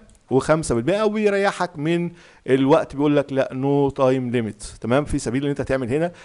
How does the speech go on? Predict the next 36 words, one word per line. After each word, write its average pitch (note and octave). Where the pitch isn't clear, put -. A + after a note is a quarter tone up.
تمانية B2
بالمئة A2+
وخمسة C3+
بالمئة. A#2
طبعًا E3+
ده E3
افضل. A#2+
الفرق A#2
كلاسيك D3+
كام؟ C3
سبعة C#3+
بالمئة C3+
وخمسة، D3
يعني A#2+
فرق -
واحد D3
بالمئة B2
تخليني C#3+
تلاتين A#2
يوم D#3+
وستين E3
يوم. F#3
لا، D#3
الافضل C#3
طبعًا، D3
آه، A#2+
نو C#3+
تايم C3+
ليميت، A2
آه، A#2
نو، C#3
آه، A#2
ليميت، C3
آه، A2
تايم، G#2+
تمام؟ D3